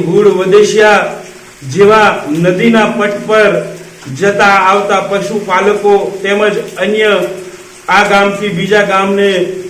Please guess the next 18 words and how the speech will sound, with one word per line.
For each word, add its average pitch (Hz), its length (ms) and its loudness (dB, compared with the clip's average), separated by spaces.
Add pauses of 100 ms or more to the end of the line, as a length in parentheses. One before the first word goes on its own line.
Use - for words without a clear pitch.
(160)
જતા 190 320 0 (100)
આવતા 202 460 2 (960)
મારા 202 340 2 (140)
તમામ 220 400 2 (1000)
હિત 233 260 2 (160)
ઈચ્છુકોને 220 560 -2 (120)
વિનંતી 220 520 0 (460)
કે 190 240 -2
હાલ 208 340 2 (400)
સુખી 226 380 -2
ડેમમાં 226 680 2 (300)
સત્તાવાર 247 680 2
માહિતીઓના 220 800 0
આધારે 190 420 2 (560)
પાણી 208 440 -2
છોડવામાં 208 580 0
આવનાર 214 380 0
છે, 226 200 4